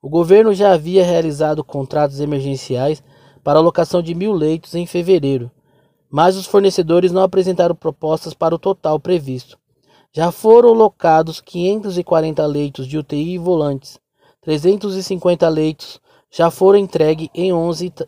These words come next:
estados. Outros cento e noventa leitos ainda serão distribuídos.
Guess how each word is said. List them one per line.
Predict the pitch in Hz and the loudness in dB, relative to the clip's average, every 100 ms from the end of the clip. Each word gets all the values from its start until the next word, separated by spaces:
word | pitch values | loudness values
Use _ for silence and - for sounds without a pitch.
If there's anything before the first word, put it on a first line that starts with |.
| _ | _
estados. | 156 - - 147 127 120 - - _ _ _ _ _ | -16 -8 -4 -2 -4 -10 -16 -20 _ _ _ _ _
Outros | - 208 262 262 214 165 - _ _ | 4 6 6 4 -2 -4 -10 _ _
cento | _ 175 180 | _ -4 -2
e | 170 | -2
noventa | 156 147 156 147 | -2 -2 -2 -2
leitos | 143 170 165 - - | 0 0 -2 -6 -14
ainda | - 165 170 175 180 | -2 0 0 0 0
serão | 196 170 170 | 0 -2 -2
distribuídos. | 170 170 180 190 170 127 113 | -6 -10 -6 -4 -2 -4 -8